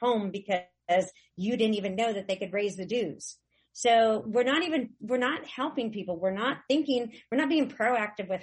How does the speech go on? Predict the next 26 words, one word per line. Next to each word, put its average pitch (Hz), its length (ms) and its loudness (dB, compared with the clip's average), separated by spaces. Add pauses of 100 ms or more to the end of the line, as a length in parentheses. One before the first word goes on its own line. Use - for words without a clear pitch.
homeowners. 185 380 -6
We're 190 100 -2
being 185 400 -2
reactive, 190 640 0 (320)
and 170 280 0 (180)
all 226 240 2
of 208 140 0
us 208 320 -2
standing 190 640 -6
up - 160 -4
and 175 120 -6
saying 196 320 0
"No 185 140 0
more" 165 240 0
is 196 160 -4
the 190 180 -4
only 233 280 2
way 208 120 0
it's 240 140 -4
gonna 254 160 -4
stop. 277 340 -8 (300)
It's 220 100 -8
just 220 180 -8
the 220 100 0
only 226 220 0
way. 226 320 0